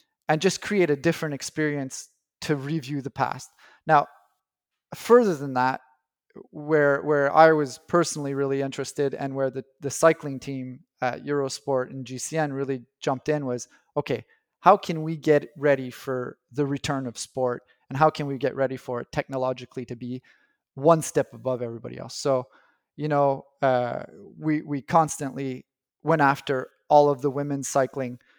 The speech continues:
to make sure we had as much of it as possible, if not all of it,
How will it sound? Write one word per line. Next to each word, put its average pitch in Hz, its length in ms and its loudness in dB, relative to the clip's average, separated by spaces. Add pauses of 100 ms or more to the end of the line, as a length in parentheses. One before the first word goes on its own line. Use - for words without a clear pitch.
(160)
to - 80 -14
make 143 160 -4
sure 143 240 0
we 135 160 -6
had 127 280 2
as 143 220 -6
much 151 500 0
of 131 120 -4
it 123 100 -4
as 120 100 -10
possible, 127 440 -2
if 117 100 -10
not 127 240 -2
all 135 220 4
of 123 140 -2
it, 120 160 -6